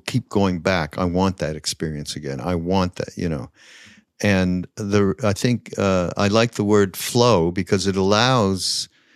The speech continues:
one to think about the integration that in the trip, not after the trip, the integration of one's being through this exp-, this experience, the ineffable,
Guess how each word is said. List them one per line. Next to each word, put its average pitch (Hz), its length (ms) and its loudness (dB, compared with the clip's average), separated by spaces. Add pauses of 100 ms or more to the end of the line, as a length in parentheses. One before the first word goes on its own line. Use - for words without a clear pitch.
(280)
one 110 300 4
to 98 140 0
think 139 500 0
about 95 340 2
the 101 140 0
integration 104 1120 2
that 82 220 2 (1040)
in 156 260 6
the 110 120 4
trip, - 400 0
not 113 260 2
after 117 360 2
the 78 120 -2
trip, - 340 -4
the 98 140 -2
integration 110 680 4
of 87 140 0
one's 90 280 2
being 90 540 2 (460)
through 127 420 4
this 90 360 0
exp-, - 480 -4
this 98 380 0
experience, 95 760 0
the 87 100 -2
ineffable, 85 640 -2